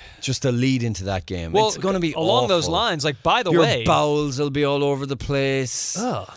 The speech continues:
Speaker 1: You know,
Speaker 2: What does
Speaker 1: you
Speaker 2: that even mean? They're
Speaker 1: you
Speaker 2: gonna fall out of me?
Speaker 1: No, you, you, you, you'll get, you, you will definitely get some kind of a, a, a stress bowel situation.
Speaker 2: <laughs> But, like, i-, it's just weird 'cause as Arsenal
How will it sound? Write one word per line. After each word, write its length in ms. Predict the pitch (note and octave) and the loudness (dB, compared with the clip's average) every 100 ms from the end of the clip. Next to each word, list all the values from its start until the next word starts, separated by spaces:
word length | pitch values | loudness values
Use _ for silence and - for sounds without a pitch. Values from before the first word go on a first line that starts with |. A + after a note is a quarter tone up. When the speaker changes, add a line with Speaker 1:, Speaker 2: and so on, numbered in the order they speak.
| - | -12
Speaker 1:
You 160 | G#2+ B2 | -2 2
know, 120 | B2 | 4
Speaker 2:
What 60 | B2+ | 4
does 100 | C3 | 2
Speaker 1:
you 60 | |
Speaker 2:
that 120 | F3+ G3+ | 2 0
even 240 | D#3+ C#3+ | -2 -4
mean? 500 | C3 G#3+ C4 G2+ A2 - | -4 -6 -8 -12 -16 -6
They're 100 | D#3 | 0
Speaker 1:
you 60 | |
Speaker 2:
gonna 60 | D3 | 0
fall 260 | - D#3+ D#3+ | 0 2 2
out 180 | A#2+ D3 | 2 -2
of 60 | G#3+ | -4
me? 160 | D#4+ | -4
Speaker 1:
No, 320 | A3 F3+ G3+ B2+ | -2 0 0 -2
you, 180 | B2+ C#3+ - | -2 -6 -10
you, 320 | C#3+ D3+ C#3+ | -14 -12 -12
you, 200 | D#3 D#3+ | -6 -6
you'll 260 | E3+ F3 E3+ | -4 -2 -2
get, 260 | D#3+ A2+ | -2 -4
you, 220 | A#2+ B2 B2+ | -2 -2 0
you 100 | B2 | 0
will 100 | A2 | 0
definitely 460 | - A#2 - D2+ F#2+ | -2 -4 -4 -10 -8
get 180 | F#2 E2+ | -6 -6
some 140 | F#2+ | -8
kind 180 | F2 F2+ | -6 -6
of 100 | E2+ | -6
a, 220 | E2 D#2+ - | -6 -6 -6
a, 240 | F2+ - - - - | -10 -10 -16 -20 -10
a 20 | |
stress 400 | G2 - G2+ F#2 | -8 -4 -4 -4
bowel 300 | - F2+ F2 | -6 -6 -6
situation. 560 | - E2 E2 D#2+ D2+ C2+ | -8 -10 -8 -8 -8 -8
Speaker 2:
<laughs> 40 | - - - - C5 C5 - - - - - - - | -10 -14 -16 -18 -20 -20 -14 -12 -12 -14 -20 -20 -4
But, 180 | G#3+ | -2
like, 320 | A3 G#3 G3 - - | 2 2 2 -6 -16
i-, 60 | - | -8
it's 280 | A3 - - | -4 -2 -2
just 180 | C4+ C#3+ | -4 -2
weird 400 | F3 C#4+ F3 A#2+ | -4 -4 -4 -2
'cause 220 | E3 D3 - _ | -4 -4 -10 _
as 220 | - F3+ F#3+ | -2 0 2
Arsenal 680 | F#3+ A#3 - A3 F#3 F3 | 2 2 -2 -4 -4 -4